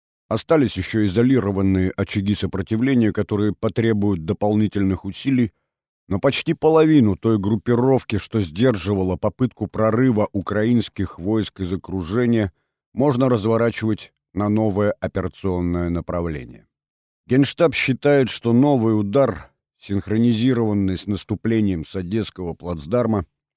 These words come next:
следует наносить от Херсона на Николаев. Чтобы возместить катастрофические потери первого этапа войны,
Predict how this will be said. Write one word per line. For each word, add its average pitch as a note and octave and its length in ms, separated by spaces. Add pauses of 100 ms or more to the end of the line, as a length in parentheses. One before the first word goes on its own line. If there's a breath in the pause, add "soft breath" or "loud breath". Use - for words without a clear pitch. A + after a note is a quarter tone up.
(140)
следует C3 500
наносить A#2 440
от A2 100
Херсона A#2 680 (180)
на F#2+ 140
Николаев. G2 880 (460)
Чтобы F2+ 340
возместить F#2 760 (200)
катастрофические G#2 880
потери G2+ 440
первого F2 520
этапа E2+ 360
войны, F#2+ 520